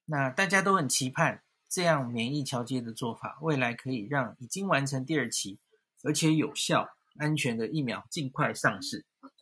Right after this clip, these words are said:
呃，这里其实有猫腻啊，你看，老师也没有完全说错，他说W H O最近主张，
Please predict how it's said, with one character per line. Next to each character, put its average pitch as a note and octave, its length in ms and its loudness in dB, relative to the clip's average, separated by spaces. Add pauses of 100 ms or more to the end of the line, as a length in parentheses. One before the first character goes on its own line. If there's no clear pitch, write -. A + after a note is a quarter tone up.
(1800)
呃， F3+ 600 2 (220)
这 B3+ 140 0
里 D3+ 160 0
其 D3 120 0
实 D3+ 140 2
有 C#3 100 6
猫 D#3 280 6
腻 D3+ 240 0
啊， - 160 -8 (180)
你 C#3 140 -6
看， D#3 260 2 (540)
老 D#3 80 4
师 C#4+ 160 2
也 B3 80 6
没 D#3 120 4
有 E3 140 4
完 C3 160 2
全 C#3+ 180 2
说 D#3+ 200 -2
错， - 480 -2
他 E3+ 80 0
说 F3 180 0 (100)
W G3 420 2 (260)
H E3+ 240 -2
O D#3+ 60 4
最 E3 240 0
近 D#3 280 -4 (100)
主 G#2 420 -2
张， C#3+ 400 2